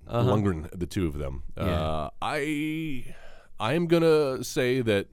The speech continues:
Speaker 2: Carl Weathers was probably the, uh, the instigator.
Speaker 1: The aggressor.
Speaker 2: <laughs> Yes. Uh,
Speaker 1: We
Speaker 2: knowing
Speaker 1: are not the aggressors here.
Speaker 2: knowing what we know about, uh,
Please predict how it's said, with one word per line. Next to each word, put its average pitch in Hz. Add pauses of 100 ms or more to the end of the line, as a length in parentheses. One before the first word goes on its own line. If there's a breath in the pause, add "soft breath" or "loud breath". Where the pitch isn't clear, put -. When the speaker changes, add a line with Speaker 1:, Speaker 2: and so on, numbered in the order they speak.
(120)
Speaker 2:
Carl 104
Weathers 123
was 147
probably 143
the, 123
uh, 104 (120)
the 113
instigator. 143
Speaker 1:
The 107
aggressor. 95
Speaker 2:
<laughs> -
Yes. - (340 soft breath)
Uh, 104
Speaker 1:
We -
Speaker 2:
knowing -
Speaker 1:
are 277
not 247
the 233
aggressors 180
here. 170
Speaker 2:
knowing 131
what 131
we 127
know 113
about, 101
uh, 90